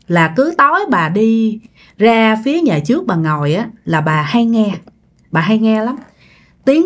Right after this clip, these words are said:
cười xong rồi tiếng khóc. Tiếng khóc xong rồi lại tiếng cười. Nó cứ văng vẳng, văng vẳng mà nó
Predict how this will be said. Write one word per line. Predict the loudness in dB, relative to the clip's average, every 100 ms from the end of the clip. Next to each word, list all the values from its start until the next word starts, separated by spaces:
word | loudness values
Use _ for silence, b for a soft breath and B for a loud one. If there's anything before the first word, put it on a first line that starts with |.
| 0
cười | 0 2 2 0
xong | -2 -2 -2
rồi | -4 -4
tiếng | -2 -2
khóc. | -2 -6 -6 _ _ b b b
Tiếng | 0 2
khóc | 0 0 0
xong | -2 0 0
rồi | 0 -2
lại | -2 -2
tiếng | -2 0
cười. | 0 0 -2 -8 _ _ -2
Nó | 0
cứ | 0
văng | 2 2 2 0
vẳng, | 0 -2 -2 0
văng | 0 0 0
vẳng | 0 -2 -4 -2
mà |
nó | -2